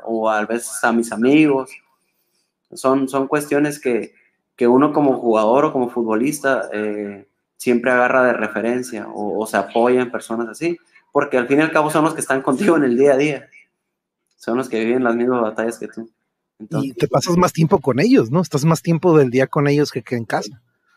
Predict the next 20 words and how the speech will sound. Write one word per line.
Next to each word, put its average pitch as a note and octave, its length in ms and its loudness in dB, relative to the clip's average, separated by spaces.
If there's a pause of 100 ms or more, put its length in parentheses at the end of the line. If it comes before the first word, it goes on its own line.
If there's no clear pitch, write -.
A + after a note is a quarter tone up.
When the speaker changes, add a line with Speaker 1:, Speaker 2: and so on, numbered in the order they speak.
(220)
Speaker 1:
Sí, F#3 80 6
yo F#3 100 8
recuerdo F3+ 360 2
cuando C#3 320 4
regresaba A#2+ 440 0
de D3+ 60 4
vacaciones, C#3 640 -2 (100)
estaba C3 400 4
bien C#3+ 220 0
una C#3+ 180 0
semana C#3+ 480 -4
y C3+ 60 -6
a A#2+ 40 -6
la A2+ 80 -8
semana A2 380 -10
ya A2+ 140 -8
me C3+ 100 -8
<laughs> - 80 -16
quería C3 220 -4
regresar, A2+ 420 -12